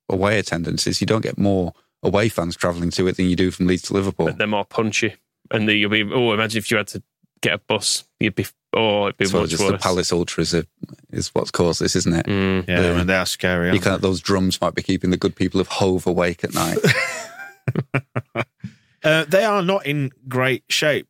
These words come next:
Speaker 3: this season, uh, but yet, as I was saying on the, on the Phil Hayes show, it's like it's one of those you look at and you go, "Mm, tricky game," but it also falls into that same category as the Villa game did of teams that could probably beat each other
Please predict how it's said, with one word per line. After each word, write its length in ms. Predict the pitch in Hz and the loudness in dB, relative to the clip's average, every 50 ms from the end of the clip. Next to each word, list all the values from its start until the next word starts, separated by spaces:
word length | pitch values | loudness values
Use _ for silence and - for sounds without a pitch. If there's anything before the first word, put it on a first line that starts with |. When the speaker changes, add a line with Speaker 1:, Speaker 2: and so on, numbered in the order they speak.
| - _ | -8 _
Speaker 3:
this 120 | 98 87 - | -4 -2 0
season, 520 | - - 101 90 85 85 98 117 120 117 123 - _ | 0 0 0 -2 -2 -2 -2 -2 -2 -2 -6 -6 _
uh, 180 | 120 113 110 104 | 0 0 0 0
but 280 | - 120 120 - - - | -2 -2 -2 -2 -2 2
yet, 340 | 135 135 127 98 - - - | 0 0 0 0 -2 -2 -2
as 120 | 113 107 | 0 0
I 40 | 107 | 0
was 120 | 101 101 | 0 0
saying 200 | - - 107 101 98 | 0 0 0 0 0
on 80 | 98 | -4
the, 60 | 92 - - | -4 -6 -6
on 120 | - 101 95 | -4 -4 -4
the 60 | 92 | -2
Phil 200 | - - 104 95 | 0 0 0 2
Hayes 220 | 92 101 113 104 | 2 2 2 2
show, 140 | - - 95 | 0 0 -2
it's 120 | 87 - | -2 -2
like 220 | - 98 90 - 110 | -2 -2 0 0 -4
it's 100 | 92 95 | -2 0
one 80 | 117 110 | 0 2
of 40 | 104 | 2
those 160 | 107 104 - | 0 2 2
you 60 | 110 | 0
look 140 | 110 107 - | 0 0 0
at 40 | 104 | -2
and 80 | 98 | -2
you 60 | 104 | 0
go, 160 | 92 104 101 - | 0 0 0 2
"Mm, 180 | 147 127 113 | 2 0 2
tricky 240 | - 131 117 - 107 | 2 0 0 0 0
game," 320 | 92 107 104 104 101 92 - _ _ | 2 4 4 4 2 0 -6 _ _
but 100 | - 110 | -2 0
it 40 | 113 | 2
also 200 | 117 117 - 120 | 2 2 0 0
falls 240 | - - 120 107 107 | 0 2 2 2 0
into 120 | 104 - - | -2 -4 -4
that 120 | 95 - | -2 0
same 220 | - - 113 107 95 | 0 0 0 -2 -2
category 440 | - - 98 101 101 - 101 95 95 | -4 -6 -4 -4 -2 0 2 2 2
as 100 | 90 80 | 0 0
the 80 | 98 | 0
Villa 180 | 98 117 107 104 | 0 0 0 0
game 220 | 92 95 92 92 | 0 0 -2 0
did 160 | 87 98 92 | -2 0 0
of 120 | 101 95 - - - - - _ _ _ | 0 -2 -2 -8 -18 -20 -20 _ _ _
teams 240 | _ - 127 117 104 90 | _ 0 2 2 2 -2
that 120 | 110 98 | -6 -2
could 160 | - 120 - | -2 -2 0
probably 320 | - 117 101 101 98 101 95 | 0 -2 0 2 0 0 2
beat 240 | 92 107 107 95 | 2 2 0 2
each 240 | 98 95 95 - - | 0 -2 -2 0 0
other 300 | 98 90 95 92 87 - | 0 2 0 0 -2 -6